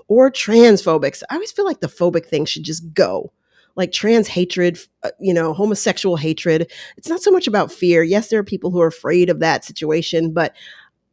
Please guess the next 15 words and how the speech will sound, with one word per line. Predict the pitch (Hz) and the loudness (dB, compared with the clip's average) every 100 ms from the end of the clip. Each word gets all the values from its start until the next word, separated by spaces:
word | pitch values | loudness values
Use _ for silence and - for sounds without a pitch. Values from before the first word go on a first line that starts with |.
| - | -4
I | 240 | -2
just | 254 269 | 0 -2
feel | - 247 | -2 0
like | 226 | 0
there's | 220 214 | -2 -2
just | 226 196 | -4 -4
a | |
lot | 165 175 | -2 -2
of | 175 | -4
hatred | - 180 160 147 98 - _ _ | -8 -8 -8 -8 -10 -16 _ _
for | - 190 | -4 0
those | 180 185 175 - - | 2 2 0 -4 -12
groups | 170 180 175 | 0 0 0
in | - 170 | -4 -4
particular. | 185 - 180 190 214 226 | -4 -4 -4 0 2 0